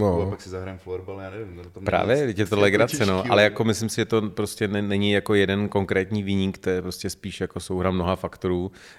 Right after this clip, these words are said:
Speaker 3: ale myslím si, že to vzdělávání zrovna jako je klíč k tomu, aby jsme mimo jiné měli zdravější život. A to je něco,
Speaker 1: Hmm.
Speaker 3: co je podle mě teď na stole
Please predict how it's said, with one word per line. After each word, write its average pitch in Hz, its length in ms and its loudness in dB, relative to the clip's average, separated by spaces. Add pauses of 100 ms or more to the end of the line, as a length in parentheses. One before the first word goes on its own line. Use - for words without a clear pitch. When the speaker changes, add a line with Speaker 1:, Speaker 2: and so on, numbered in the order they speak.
Speaker 3:
ale 80 160 -4
myslím 87 280 -4
si, - 60 -8
že 95 100 -2
to 95 140 -4
vzdělávání 90 640 2
zrovna 87 320 0
jako 90 220 -2
je 92 80 0
klíč 92 320 -8
k - 60 -20
tomu, 90 280 -2
aby 85 140 -6
jsme 90 200 -4
mimo 85 260 0
jiné 85 180 0
měli 85 200 -2
zdravější 85 520 -2
život. 80 380 -6
A 85 60 -16
to - 120 -8
je 82 100 -4
něco, 85 400 -8
Speaker 1:
Hmm. 87 80 -14
Speaker 3:
co 90 80 -6
je 85 80 -2
podle 85 240 -4
mě 87 120 0
teď 87 200 -8
na 82 100 -4
stole 82 340 -6